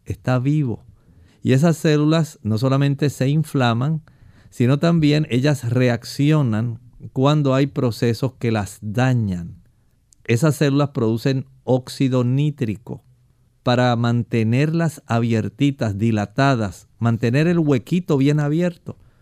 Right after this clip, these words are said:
Cuando este tipo de células son tapadas con este tipo de colesterol malo, no se puede llevar a cabo el proceso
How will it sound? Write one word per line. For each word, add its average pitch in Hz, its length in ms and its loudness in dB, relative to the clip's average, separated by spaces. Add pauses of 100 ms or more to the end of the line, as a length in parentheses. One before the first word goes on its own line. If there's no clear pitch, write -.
(360)
Cuando 127 600 2
este 160 580 0
tipo 165 360 0
de 151 80 2
células 151 480 0
son 170 600 0 (200)
tapadas 123 1040 -2 (520)
con 165 360 4 (100)
este 143 720 2
tipo 143 380 0
de 131 80 2
colesterol 120 1040 0 (540)
malo, 117 560 0 (600)
no 135 340 4
se 151 160 0
puede 135 300 0
llevar 120 300 2
a 127 140 -2
cabo 120 320 0
el 117 100 -2
proceso 117 840 -2